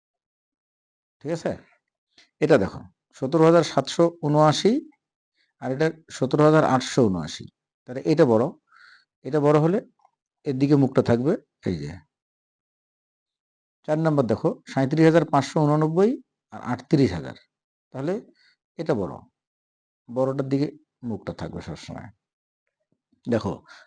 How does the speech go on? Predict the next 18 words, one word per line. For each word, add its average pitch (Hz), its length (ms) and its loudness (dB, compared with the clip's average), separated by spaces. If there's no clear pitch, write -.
আট 120 140 -2
হাজার 143 180 4
পাঁচশো 143 280 2
আটাত্তর, 131 400 4
আট 110 140 -2
হাজার 123 180 4
পাঁচশো 123 320 -2
ঊনআশি। 120 460 0
খেয়াল 104 180 -10
করো, - 240 -18
আটাত্তর 120 540 2
আর 127 120 4
ঊনআশি, 127 480 4
কোনটা 165 200 0
বড়? 101 180 -2
ঊনআশি 170 340 4
বড়। 151 200 6
তাহলে 147 220 -2